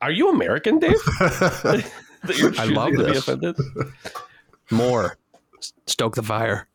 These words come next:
Speaker 1: <laughs> Dave, uh, I, I am very excited for you to, to beat Cuphead.
Speaker 2: Cool. And then
Speaker 1: I
Speaker 2: maybe I'll even go crazy and get the D L C. Who knows? Who knows? Let's, let's take it one step at a time, though.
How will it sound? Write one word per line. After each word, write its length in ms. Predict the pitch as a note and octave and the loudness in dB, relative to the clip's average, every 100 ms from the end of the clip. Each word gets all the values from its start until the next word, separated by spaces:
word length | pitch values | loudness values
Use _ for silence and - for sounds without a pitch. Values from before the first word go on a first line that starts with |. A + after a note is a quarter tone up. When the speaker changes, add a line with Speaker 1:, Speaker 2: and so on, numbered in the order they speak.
| - | -4
Speaker 1:
<laughs> 220 | - D#3 B2+ | 0 2 2
Dave, 380 | A2+ G2+ F#2+ - B2 | 2 0 -6 -8 -4
uh, 420 | A2+ G#2 G2 G#2 - _ _ _ _ _ - | -2 0 0 -2 -6 _ _ _ _ _ -8
I, 160 | A2+ - - | -4 -2 0
I 120 | A2 | 0
am 140 | F#2+ | 0
very 180 | G2+ G2 | 0 -2
excited 360 | F#2+ G#2 G#2 - | -2 -4 -6 -6
for 80 | |
you 180 | - A2 | -6 -6
to, 260 | - G2 - _ _ | -4 -6 -6 _ _
to 160 | - - | -12 -12
beat 200 | A#2+ - | -10 -10
Cuphead. 460 | G#2 - - - - | -10 -8 -8 -10 -14
Speaker 2:
Cool. 240 | - F2+ - | -10 -10 -2
And 140 | B2 | 2
then 80 | C3 | 2
Speaker 1:
I 40 | C3+ | 4
Speaker 2:
maybe 380 | C#3+ C#3+ C#3+ | 4 6 4
I'll 240 | C#3 B2 B2 | 6 4 4
even 220 | A#2+ A#2+ | 4 4
go 140 | A2+ | 2
crazy 360 | A2 A2 G#2+ G2+ | 2 2 2 0
and 80 | G2 | -2
get 120 | F#2+ | -2
the 80 | F#2+ | -2
D 120 | G2+ | -2
L 140 | G2+ | -2
C. 260 | G2 - - - | -2 -8 -12 -4
Who 120 | A#2+ | -2
knows? 320 | A2 - - _ - | -2 -6 -20 _ -10
Who 100 | G#2 | -10
knows? 260 | - - G#2 | -10 -12 -6
Let's, 300 | G2 - A#2+ | -6 -4 -2
let's 240 | G#2+ - | 0 0
take 160 | C3 A#2 | 2 2
it 60 | |
one 260 | A2+ B2 B2 | 2 2 2
step 280 | - A#2 G#2+ | 2 2 2
at 80 | |
a 40 | G2+ | 0
time, 300 | - F#2+ F2+ | 0 0 -2
though. 180 | F2+ | -8